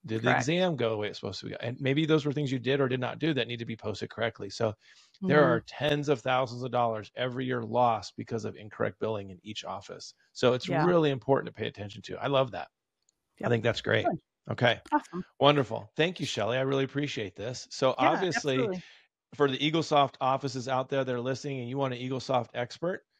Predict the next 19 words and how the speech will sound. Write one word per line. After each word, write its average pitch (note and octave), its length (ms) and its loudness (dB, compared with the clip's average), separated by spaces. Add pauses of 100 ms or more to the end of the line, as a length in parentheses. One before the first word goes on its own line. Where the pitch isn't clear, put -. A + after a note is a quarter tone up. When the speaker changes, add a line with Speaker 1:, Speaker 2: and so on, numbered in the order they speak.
(100)
Speaker 1:
you A#2+ 80 -8
got C#3+ 160 0
Shelley F3+ 360 2
right B2 200 -2
here. D3 180 -2
You A2+ 160 -4
can B2 120 -10
just A#2 120 -8
reach B2+ 200 -2
out C3+ 240 4
to A2+ 280 0 (360)
Heather C#3 400 4
at B2+ 100 4
all B2 220 0
star C#3 240 0
dental C3 220 -2
academy C3 420 -4
dot C3 200 -2
com. C3+ 480 -2